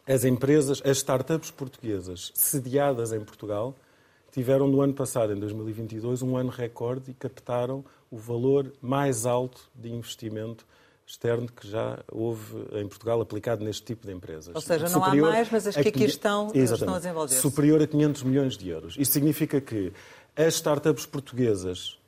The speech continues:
Speaker 1: todas elas, incluindo as que estão, eh, no estrangeiro, sediadas no estrangeiro, sentiram um abrandamento. Um abrandamento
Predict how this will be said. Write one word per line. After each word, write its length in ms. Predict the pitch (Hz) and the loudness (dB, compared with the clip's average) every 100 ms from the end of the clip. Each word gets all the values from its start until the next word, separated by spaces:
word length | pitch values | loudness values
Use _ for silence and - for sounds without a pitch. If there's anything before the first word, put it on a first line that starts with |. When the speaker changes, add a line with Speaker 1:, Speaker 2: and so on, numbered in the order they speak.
| _ _ _ | _ _ _
Speaker 1:
todas 400 | 156 151 135 113 | 2 4 4 2
elas, 320 | 113 104 98 | 2 0 0
incluindo 520 | 113 113 120 127 123 | -4 -6 -2 -2 -2
as 100 | 110 | -4
que 100 | - | -8
estão, 440 | - - 120 104 92 - _ - _ | -12 -6 -4 -4 -8 -14 _ -20 _
eh, 380 | 107 101 101 101 | -6 -4 -4 -6
no 80 | 107 | -8
estrangeiro, 580 | - 113 104 135 139 101 | -4 -2 2 4 4 2
sediadas 380 | - 110 104 | 0 0 -2
no 80 | 104 | -4
estrangeiro, 540 | 104 113 113 135 160 156 | -10 -8 -6 -2 -2 -2
sentiram 560 | - 139 127 147 143 | -2 -2 2 2 4
um 80 | 143 | 4
abrandamento. 760 | 127 135 131 117 92 82 - - | 2 2 2 0 -2 -6 -12 -18
Um 80 | 107 | -16
abrandamento 640 | 104 101 104 110 123 131 | -12 -10 -8 -6 -6 -6